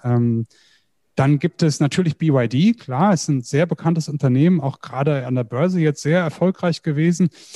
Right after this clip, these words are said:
Geely mit Baidu ist auch ein Unternehmen, das man sich anschauen sollte. Also Geely kennt jetzt wahrscheinlich wirklich jeder, der sich mit China ein bisschen auseinandersetzt.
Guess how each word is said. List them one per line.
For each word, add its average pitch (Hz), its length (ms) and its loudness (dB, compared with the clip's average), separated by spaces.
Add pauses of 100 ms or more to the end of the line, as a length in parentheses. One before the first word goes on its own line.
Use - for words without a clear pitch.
(200)
Geely 156 560 2
mit 131 240 0
Baidu 151 720 2
ist 139 240 -4
auch 165 240 -2
ein 185 80 2
Unternehmen, 143 340 2
das 143 160 0
man 135 80 0
sich 127 140 -10
anschauen 135 360 -2
sollte. 113 320 -2
Also 127 160 -2
Geely 143 880 0
kennt 147 260 0
jetzt 143 200 -2
wahrscheinlich 127 320 -4
wirklich 147 280 -2
jeder, 156 300 0
der 143 380 0
sich 135 180 -6
mit 143 240 -4
China 151 240 0
ein 135 60 0
bisschen 135 180 -6
auseinandersetzt. 139 640 -2